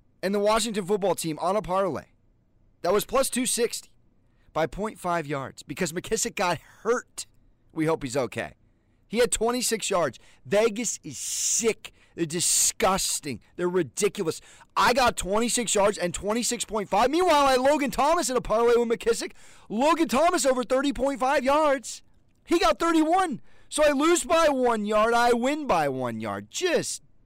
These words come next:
disgusting, however you want to look at it. But tread lightly on this, but not really, because I love Dalton Schultz. We don't know if Cooper's a go here. Unvaccinated. We don't know the protocol. Is he gonna be good to go?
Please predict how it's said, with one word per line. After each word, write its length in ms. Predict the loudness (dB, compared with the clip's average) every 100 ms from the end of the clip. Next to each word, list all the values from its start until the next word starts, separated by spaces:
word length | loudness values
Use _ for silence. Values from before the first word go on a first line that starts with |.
| _
disgusting, 1500 | -12 -10 -10 -10 -10 -12 -16 _ _ -8 -8 -8 -10 -10 -12
however 340 | -6 -2 -2 -2
you 100 | -4
want 180 | -4
to 60 | -6
look 200 | -10 -10
at 180 | -10 -12
it. 60 | -18 _ _ _ _ _ _ -8
But 120 | -2
tread 220 | 0 2
lightly 320 | 2 4 4
on 140 | 4 2
this, 160 | -2
but 120 | -2
not 200 | -2 0
really, 200 | 0 0
because 200 | 0 -2
I 120 | 2 2
love 560 | 4 2 2 -4 -14 -20 _ _ _ _ _
Dalton 300 | 0 0 0
Schultz. 320 | -2 -2 -2 0
We 120 | 2
don't 160 | 4
know 120 | 4 2
if 100 | 2
Cooper's 340 | -4 -4 -4
a 60 | 0
go 220 | 2 2
here. 420 | 0 -2 -4 -4 -14 -20 _ _ _ _ _ _
Unvaccinated. 840 | -2 0 2 2 0 -2 -2 0 0
We 120 | 0
don't 200 | 0 0
know 160 | 0 -2
the 80 |
protocol. 560 | -4 -2 0 0 -2 -2
Is 200 | -4 -6
he 60 | -6
gonna 140 | -6
be 80 | -4
good 160 | -2 -2
to 60 |
go? 200 | 0 0